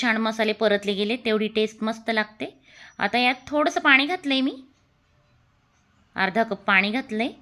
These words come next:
तर हे झाकून ठेवायचं आहे जोपर्यंत मसाले तेल सोडत नाही तोपर्यंत. पाच मिनिटानंतर परत आपण झाकण काढून हे व्यवस्थित हलवून घेऊया.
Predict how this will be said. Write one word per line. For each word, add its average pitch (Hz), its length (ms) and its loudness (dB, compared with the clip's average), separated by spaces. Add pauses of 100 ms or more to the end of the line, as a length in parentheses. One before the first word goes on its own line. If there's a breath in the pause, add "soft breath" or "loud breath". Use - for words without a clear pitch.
(920)
तर 202 60 -4
हे 214 160 -2
झाकून 220 400 -2
ठेवायचं 226 460 0
आहे 254 140 -2
जोपर्यंत 208 540 -2
मसाले 220 380 -2
तेल 190 240 -4
सोडत 208 340 -2
नाही 208 180 -4
तोपर्यंत. 202 460 -4 (1700 soft breath)
पाच 214 240 2
मिनिटानंतर 247 580 4
परत 233 300 0
आपण 247 220 2
झाकण 226 360 -2
काढून 214 320 4
हे 220 140 2
व्यवस्थित 196 480 -2
हलवून 190 300 -2
घेऊया. 247 360 0